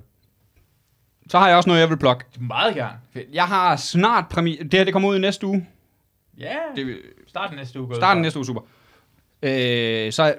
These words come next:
Speaker 1: den ottende april er der premiere på mit nye talkshow på D R to. Det hedder Det er ikke sjovt, Simon. Vi snakker om en masse tabubelagte emner.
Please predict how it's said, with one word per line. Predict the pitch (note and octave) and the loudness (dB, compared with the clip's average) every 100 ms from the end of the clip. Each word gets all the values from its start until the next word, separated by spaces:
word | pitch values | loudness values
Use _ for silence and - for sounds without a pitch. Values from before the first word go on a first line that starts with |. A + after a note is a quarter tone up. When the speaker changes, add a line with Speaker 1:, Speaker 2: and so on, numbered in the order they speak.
| C3 | -4
Speaker 1:
den | E3+ E3 | -6 0
ottende | G3 A#3 G3 - | 0 2 0 0
april | C3+ - G3 C#3 - | -4 -2 -2 -2 -4
er | |
der | B2+ | -6
premiere | B2 C3 C3 D3 D3+ | -2 -2 0 0 -2
på | |
mit | C3+ C#3+ D3 _ | -2 -2 -4 _
nye | C3+ C3+ | -4 -4
talkshow | C3+ D3 D3+ - B2 B2 - _ _ | -2 -2 -2 -2 -4 -6 -14 _ _
på | - A#2+ | -6 -4
D | A2+ | -4
R | B2 A2 | -4 -4
to. | - D#3 - - | -4 -6 -10 -6
Det | C3 | -2
hedder | A#2+ | -2
Det | C3 | -2
er | |
ikke | B2 | -6
sjovt, | D#3 C#3 | -6 -6
Simon. | C3+ C3+ C3 - | -2 -2 -4 -8
Vi | A#2+ | -6
snakker | C3 C3 | -2 -2
om | B2 | -2
en | A2+ | -2
masse | C3 C3 | -4 -4
tabubelagte | B2+ C3 C#3 B2 A2+ A#2+ G2+ | -6 -6 -4 -4 -4 -6 -4
emner. | A#2 C#3 | -2 -2